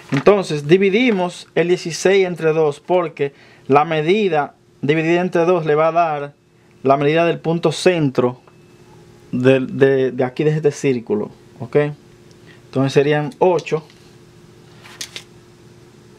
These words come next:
Y dividimos la medida de aquí abajo,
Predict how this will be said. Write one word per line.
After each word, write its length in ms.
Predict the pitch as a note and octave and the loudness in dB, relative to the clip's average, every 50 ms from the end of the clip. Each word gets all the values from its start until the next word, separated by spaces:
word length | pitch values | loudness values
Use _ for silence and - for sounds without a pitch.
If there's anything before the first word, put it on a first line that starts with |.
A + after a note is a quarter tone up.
| - - - - - - - - - - - - - - - - - - - - - - - - - - - - - - - - - - - - - - - - - | -20 -20 -20 -20 -20 -20 -20 -20 -20 -20 -20 -20 -20 -20 -20 -20 -20 -20 -20 -20 -20 -20 -20 -20 -20 -20 -20 -20 -20 -20 -20 -20 -20 -20 -20 -20 -20 -20 -20 -16 -8
Y 200 | - D3+ D#3 D#3 | -4 -2 -2 -2
dividimos 1040 | D3 C#3+ D3+ D#3 D3+ D#3 D#3 D3 C#3+ E3+ G3 G3+ F3+ E3 E3 D#3+ - - - - - A2+ | 0 0 0 0 2 0 -2 0 0 2 2 2 2 0 -2 -4 -4 -10 -14 -6 -2 0
la 140 | C#3+ D#3 | 2 2
medida 420 | D#3+ D#3+ D#3+ D#3 D#3 D3 C3+ C#3 C#3 | 2 0 -2 -2 -2 0 0 0 0
de 60 | C3+ | 0
aquí 180 | C3 B2+ - D3 | -2 -2 -2 -2
abajo, 480 | D3+ D3+ D#3 D#3 D3 C3+ C3+ C#3+ D3 | -2 0 0 0 -2 -2 -6 -10 -14